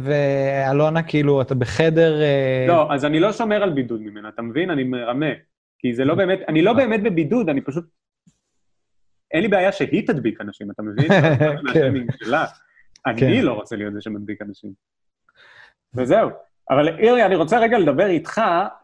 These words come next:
Speaker 2: כי
Speaker 1: כן.
Speaker 2: כי
Speaker 1: בכל
Speaker 2: אתה,
Speaker 1: זאת. מהמם.
Speaker 2: מה, אני חושב שהאירוע הגדול של השבוע האחרון, אני, האמת שאני לא יודע להגיד אם זה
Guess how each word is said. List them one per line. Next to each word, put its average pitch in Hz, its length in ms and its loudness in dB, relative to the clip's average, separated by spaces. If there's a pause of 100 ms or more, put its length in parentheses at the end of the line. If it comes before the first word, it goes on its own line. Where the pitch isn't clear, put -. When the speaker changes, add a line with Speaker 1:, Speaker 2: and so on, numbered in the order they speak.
(120)
Speaker 2:
כי - 100 0
Speaker 1:
כן. - 220 4 (600)
Speaker 2:
כי 135 300 -2
Speaker 1:
בכל - 260 -4
Speaker 2:
אתה, 202 260 2
Speaker 1:
זאת. - 100 -14 (720)
מהמם. 127 300 -4
Speaker 2:
מה, 170 200 2 (380)
אני 151 160 0
חושב 208 160 -4
שהאירוע 170 440 4
הגדול 143 320 0
של 143 200 0
השבוע 117 840 0
האחרון, 190 520 -4
אני, 180 160 -2
האמת 185 200 0
שאני 226 120 2
לא 202 60 4
יודע 196 180 4
להגיד 156 240 2
אם 151 100 2
זה 135 160 4